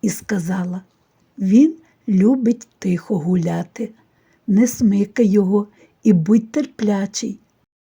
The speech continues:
Та коли Максим вийшов із Бумою на вулицю, його ентузіазм швидко охолонув.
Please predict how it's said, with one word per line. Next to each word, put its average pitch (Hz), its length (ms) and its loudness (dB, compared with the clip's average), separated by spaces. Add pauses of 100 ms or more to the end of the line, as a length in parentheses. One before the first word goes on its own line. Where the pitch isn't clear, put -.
(580)
Та 185 220 -4
коли 196 320 0
Максим 185 600 0
вийшов 190 400 0 (100)
із 180 180 -2
Бумою 180 520 2
на 170 140 0
вулицю, 196 680 -2 (640)
його 185 440 2
ентузіазм 185 840 0
швидко 190 680 -2
охолонув. 175 640 -4